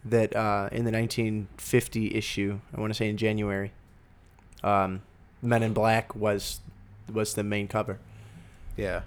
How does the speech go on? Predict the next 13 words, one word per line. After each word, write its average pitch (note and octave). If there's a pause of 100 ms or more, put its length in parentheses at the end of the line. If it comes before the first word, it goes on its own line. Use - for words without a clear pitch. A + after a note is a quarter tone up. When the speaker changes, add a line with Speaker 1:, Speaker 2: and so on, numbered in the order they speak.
(120)
Speaker 1:
Um, G#2
like, G2+
who A#2+
are A2
they? G#2+ (220)
And G#2
I A2
think G#2+
Ray G#2+
Palmer G#2
was G2
the, G2 (1040)
um, F#2+